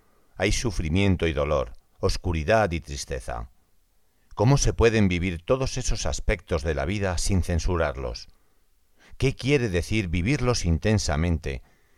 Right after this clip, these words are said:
¿Y de qué modo puede el hecho de vivir todo intensamente llegar a ser camino para la certeza presente? Yo me pregunto, ¿vosotros conseguís de verdad censurar todos estos aspectos de la vida?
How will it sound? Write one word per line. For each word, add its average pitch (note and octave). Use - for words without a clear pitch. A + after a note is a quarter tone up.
¿Y G2+
de F#2
qué C#3+
modo C3
puede C3
el G#2
hecho A#2
de F#2
vivir E2
todo B2+
intensamente A#2
llegar F#2+
a A2
ser A2+
camino B2+
para F2
la D#2
certeza D2+
presente? C2+
Yo A#2+
me A#2+
pregunto, C#2+
¿vosotros C3+
conseguís G2+
de D3
verdad G2
censurar F2
todos B2+
estos A#2+
aspectos E2+
de D#2
la D2
vida? G#2+